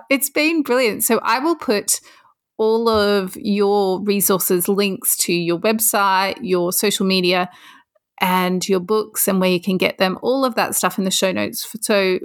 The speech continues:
if you're listening and you would like to find out more about Hannah, where she hangs out, um, and where you can get more of her, um, head to the show notes page on our website and it will all be there for you.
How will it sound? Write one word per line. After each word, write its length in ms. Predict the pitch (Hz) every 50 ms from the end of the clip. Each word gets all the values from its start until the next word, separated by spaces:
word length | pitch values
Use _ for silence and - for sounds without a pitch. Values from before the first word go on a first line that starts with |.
| - -
if 140 | 226 214 220
you're 140 | 262 254 269
listening 380 | 269 262 - - 247 220 202
and 140 | 202 202 202
you 100 | 196 190 190
would 180 | 202 196 196
like 260 | 185 180 185 196 208 208
to 140 | - 220 196
find 260 | - - 190 185 180
out 140 | 185 196 -
more 160 | 190 190 180
about 300 | - - 170 170 180 185
Hannah, 260 | 185 185 185 180 180
where 220 | 175 - 196 202
she 160 | 196 - 214 190
hangs 340 | 180 196 196 196 185 175
out, 400 | 190 180 180 180 202 - 262 - - _ _ - - - - _ _ _ _ _ -
um, 520 | 190 180 180 185 180 180 180 180 180 - - -
and 200 | - 185 190 185
where 100 | 196 185
you 100 | 190 190
can 200 | 190 208 196 185
get 160 | 185 - -
more 260 | 196 190 190 190 185
of 140 | 180 185 -
her, 380 | - 185 180 185 208 269 285 - - - - - _ _ _ _ _ _ _ _ _ _ -
um, 480 | 190 185 190 185 185 185 175 - - - -
head 320 | - - 220 208 190 202
to 80 | - 202
the 100 | - 202
show 240 | - - 202 196
notes 240 | 190 185 190 202 226 -
page 440 | - - 185 202 185 202 220 -
on 160 | - 208 196 185
our 120 | 202 220
website 480 | 196 208 202 185 - - 190 202 - -
and 120 | - 190
it 80 | 190 -
will 200 | 190 185 180 - -
all 180 | 202 185 185
be 140 | 185 190 180
there 180 | 175 175 180 170
for 220 | - - - -
you. 200 | - - - 294